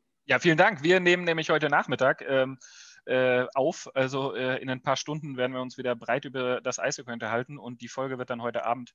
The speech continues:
ähm, also bei uns ist es jetzt der sechzehnte vierte gerade, während wir aufnehmen, ähm, an einem Freitag, äh, rauskommen. Also, ähm, klickt euch mal rein, Spotify oder alle,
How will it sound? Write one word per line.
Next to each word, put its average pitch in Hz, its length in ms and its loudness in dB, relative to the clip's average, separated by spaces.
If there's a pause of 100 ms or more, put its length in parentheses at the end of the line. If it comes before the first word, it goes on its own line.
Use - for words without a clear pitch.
(440)
ähm, 113 260 -6
also 107 220 -12
bei 104 120 -8
uns 127 200 -10
ist 113 100 -8
es 117 140 -10
jetzt 110 240 -8
der 104 160 -4
sechzehnte 123 400 -6
vierte 123 360 -6
gerade, 107 360 0
während 107 200 -4
wir 101 120 -6
aufnehmen, 120 440 -10
ähm, 110 520 -10
an 113 100 -10
einem 107 80 -8
Freitag, 117 460 0
äh, 110 120 -4
rauskommen. 139 560 2 (380)
Also, 127 460 2
ähm, 120 240 0
klickt 156 240 -8
euch 151 120 -4
mal 143 120 -2
rein, 127 260 2
Spotify 131 640 0
oder 117 420 -2
alle, 120 360 0